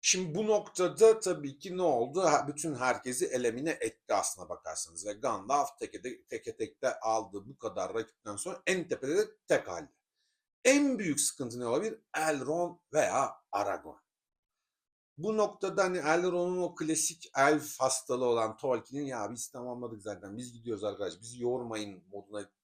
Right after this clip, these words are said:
sokmak istiyorum. Glorfindel'in de hani bu noktada Gandalf'a bir rakip olma şansı çok yok. Bir tek Aragorn çizgiyi ya da suyun akışını değiştirebilecek karakter.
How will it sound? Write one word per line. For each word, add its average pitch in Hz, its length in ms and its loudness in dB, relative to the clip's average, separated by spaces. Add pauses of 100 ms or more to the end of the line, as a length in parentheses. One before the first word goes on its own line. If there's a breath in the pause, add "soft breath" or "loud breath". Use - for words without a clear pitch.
(120)
sokmak - 520 -10
istiyorum. 76 520 -12
Glorfindel'in 131 800 -8
de 135 60 4
hani 131 340 0 (420 soft breath)
bu 147 140 -2
noktada 117 760 -2 (240)
Gandalf'a 117 600 -2
bir 110 40 -2
rakip - 260 -6
olma 107 240 -6
şansı 87 320 -8
çok 151 260 -8
yok. - 180 -8
Bir - 160 -14
tek 151 220 -2
Aragorn 113 500 2 (680)
çizgiyi 98 680 -4
ya 104 180 -8
da - 200 -14
suyun 113 260 -8
akışını 107 340 -2
değiştirebilecek 95 920 -6
karakter. - 420 -14